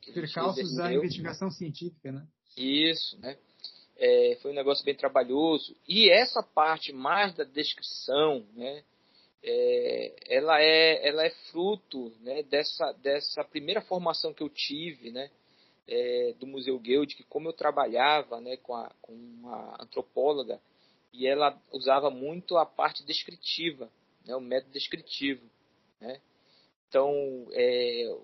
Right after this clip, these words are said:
Speaker 1: fazer, fazer observações e descrever bem, né, fazer essa, bem, essa interpretação do, das coisas. É, então ela era muito, ela foi muito, ela influenciou muito na minha, na minha formação, né?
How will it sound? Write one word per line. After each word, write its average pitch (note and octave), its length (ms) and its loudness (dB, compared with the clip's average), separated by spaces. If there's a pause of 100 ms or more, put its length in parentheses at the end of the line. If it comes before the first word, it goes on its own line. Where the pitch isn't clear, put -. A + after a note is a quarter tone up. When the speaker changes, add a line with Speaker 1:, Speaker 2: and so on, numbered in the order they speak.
(140)
Speaker 1:
fazer, D3 360 4 (220)
fazer C#3 300 0
observações C#3+ 880 -2
e C3 60 -12
descrever C#3 560 -2
bem, B2+ 400 2
né, B2 140 -8
fazer B2+ 240 -8
essa, - 200 -8
bem, C3 540 -10
essa - 160 -14
interpretação C3+ 800 -8
do, B2+ 140 -10 (160)
das B2 240 -6
coisas. C3+ 600 -2 (840)
É, B2 800 6
então D3 260 -2
ela D#3 120 6
era D3+ 160 8
muito, D#3+ 1120 -6 (160)
ela C3 160 -4
foi D3 180 -6
muito, D#3 600 -8
ela C#3 100 -4
influenciou D3 480 -4
muito D3+ 340 -6
na E3 120 -2
minha, D#3 320 -6
na C#3 120 -8
minha D3 180 -8
formação, C#3 720 -6
né? B2 220 -18